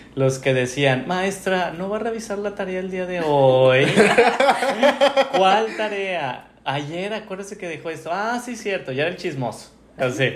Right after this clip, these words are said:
Pero habían más chismosos, ¿no? Más nerds. Entonces,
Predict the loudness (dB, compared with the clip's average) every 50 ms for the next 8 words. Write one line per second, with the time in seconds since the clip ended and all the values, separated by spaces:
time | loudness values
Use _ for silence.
0 | -8 -16 -20 -20 -20 -18 -16 -14 -14 -10 -2 0 2 4 4 4 4 4 2 2
1 | 0 0 0 0 -2 -2 -4 -6 -8 -8 -8 -6 -6 -8 -8 -8 -12 -12 -10 -10
2 | -10 -8 -2 0 0 2 4 4 6 6 6 4 4 2 2 2 4 4 2 2
3 | 2 0 -2 -2 -4 -4 -6 -6